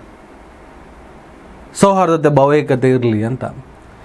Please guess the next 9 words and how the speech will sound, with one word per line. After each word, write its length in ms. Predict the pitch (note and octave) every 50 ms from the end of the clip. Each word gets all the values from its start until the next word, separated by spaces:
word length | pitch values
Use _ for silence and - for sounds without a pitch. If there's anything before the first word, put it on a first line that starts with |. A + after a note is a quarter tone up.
| - - - - - - -
ಹಾಗಾಗಿ 400 | - A3+ C4 C4 B3 C4 C4 A3+
ನಾನಿವತ್ತು 840 | G3+ G#3 G#3 G#3 G#3+ A#3+ A#3 - G3+ D#3+ D#3 F3+ G3 F#3 - - - - - - - - - - - - - - - - - - - - -
ಕೆಲವೊಂದು 300 | F#3 G3 G#3 G#3 G3 F3
ವಿಚಾರಗಳನ್ನು 880 | D#3+ - G3 F#3 F#3 F#3 E3+ E3+ D#3+ D#3 E3+ F#3 E3+ C3 A#2 A2+ A#2+ C3+ C#3 C#3+ - -
with 240 | C3+ C3+ C3+ C3+ C3
ಡಿಸ್ಪ್ಲೇಯಲ್ಲಿ 520 | C#3+ D3 - E3 D#3+ F3+ F#3 E3+ D#3 C#3+ B2+
ತೋರಿಸೋಣ 360 | C3 B2 A2+ G#2 A2+ A2 A#2+
ಅಂತಿದ್ದೀನಿ. 460 | A#2 A#2+ - G#2+ G2 G2 - - - - - - - - - - - - - - - - - - - - - - - - - - - - - - - - - B2
ಯಾವ್ಯಾವ 440 | B2+ C3+ D3 D#3 D3+ C#3+ C3+ C#3+